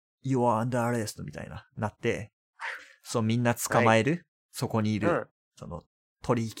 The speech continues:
Speaker 1: してた悪者？ギャングの人とか。
Speaker 2: うん。
Speaker 1: そういうなんか、人をたくさんまとめて同時に捕まえたりするのを、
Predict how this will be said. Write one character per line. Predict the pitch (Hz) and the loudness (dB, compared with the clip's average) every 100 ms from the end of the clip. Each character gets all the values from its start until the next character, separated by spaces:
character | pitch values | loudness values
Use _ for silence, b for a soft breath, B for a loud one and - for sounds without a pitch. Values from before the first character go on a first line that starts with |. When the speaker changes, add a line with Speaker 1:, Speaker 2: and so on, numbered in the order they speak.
| - | -12
Speaker 1:
し | - | -10
て | 101 | -6
た | 87 131 - - | -4 -4 -6 -2
悪 | 113 107 | 0 2
者？ | 101 101 139 - _ - | 0 0 -2 -4 _ -4
ギ | 113 | 0
ャ | 104 | 0
ン | |
グ | 98 | -2
の | 92 | -10
人 | - 82 | -12 -16
と | - | -12
か。 | - - _ _ _ | -10 -12 _ _ _
Speaker 2:
う | 117 | -10
ん。 | 127 _ _ | -10 _ _
Speaker 1:
そ | - 139 123 | -4 2 4
う | |
い | 120 | 4
う | 113 | 4
な | 110 | 2
ん | |
か、 | 107 - - _ _ _ | -2 -8 -12 _ _ _
人 | - - 151 135 | -14 0 4 6
を | 143 | 6
た | 127 107 | 4 0
く | |
さ | - 123 | 0 0
ん | 110 | 4
ま | 113 | 2
と | 127 | 2
め | 123 | -2
て | 123 127 | 0 0
同 | 117 120 | 2 0
時 | 117 | 0
に | 117 | -4
捕 | 117 - 120 | -6 -4 0
ま | 110 | 2
え | 110 | 2
た | 107 110 | 2 0
り | |
す | 95 117 | 0 -4
る | 117 | -2
の | 117 131 | 0 4
を、 | 151 - | 4 2